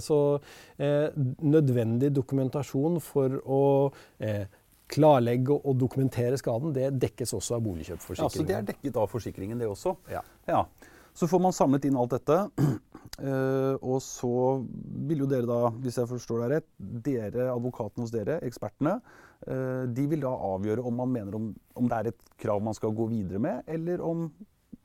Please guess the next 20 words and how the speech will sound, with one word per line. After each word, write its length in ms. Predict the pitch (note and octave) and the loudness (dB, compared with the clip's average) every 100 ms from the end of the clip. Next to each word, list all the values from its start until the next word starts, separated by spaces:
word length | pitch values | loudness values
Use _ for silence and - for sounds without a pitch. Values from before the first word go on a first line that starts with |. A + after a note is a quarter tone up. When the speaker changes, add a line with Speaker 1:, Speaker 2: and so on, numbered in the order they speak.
| - | -6
Speaker 2:
kanskje 300 | D#3 - A2+ | -4 -2 -2
det 60 | G#2+ | -2
kan 120 | A2+ | -2
være 180 | G2 F2+ | -4 -6
at 80 | - | -6
man 140 | G2 | -6
tenker 220 | G2 G#2 | -6 -6
at 80 | F#2 | -6
nei, 220 | G2+ B2+ D3 | -4 -4 -4
du, 160 | A2+ | -4
det 140 | A2+ A2+ | -4 -4
står 220 | - G2 | -4 -4
i 40 | D3+ | -4
salgsdokumentasjonen 840 | G#2 F#2+ G2 G#2+ G#2 G#2+ A2 A2 | -6 -6 -8 -8 -6 -6 -6 -8
at 60 | G#2 | -8
badet 180 | F#2+ G2+ | -8 -10
er 80 | |
førti 320 | - - - G#2 | -10 -10 -6 -6
år 80 | |
gammelt. 320 | F#2+ A2+ F#3 | -4 -4 -6